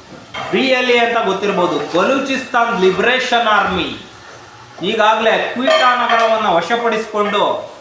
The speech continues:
ನಮ್ದೊಂದು ಬಲೂಚಿಸ್ತಾನ ಅನ್ನೋದೊಂದು ಸ್ವತಂತ್ರ ದೇಶ ಅಂತ ಘೋಷಣೆನೆ ಮಾಡ್ಕೊಂಡ್ಬಿಟ್ಟಿದೆ.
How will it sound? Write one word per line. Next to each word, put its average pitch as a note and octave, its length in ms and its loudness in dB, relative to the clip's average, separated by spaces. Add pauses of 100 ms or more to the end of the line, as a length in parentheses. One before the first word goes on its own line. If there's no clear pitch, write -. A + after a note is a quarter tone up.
(320)
ನಮ್ದೊಂದು A3 680 0
ಬಲೂಚಿಸ್ತಾನ A#3 840 0 (100)
ಅನ್ನೋದೊಂದು G#3+ 460 0
ಸ್ವತಂತ್ರ G3+ 720 2
ದೇಶ B3+ 200 0
ಅಂತ G#3+ 400 -2
ಘೋಷಣೆನೆ A3 460 -2
ಮಾಡ್ಕೊಂಡ್ಬಿಟ್ಟಿದೆ. F3+ 1080 -2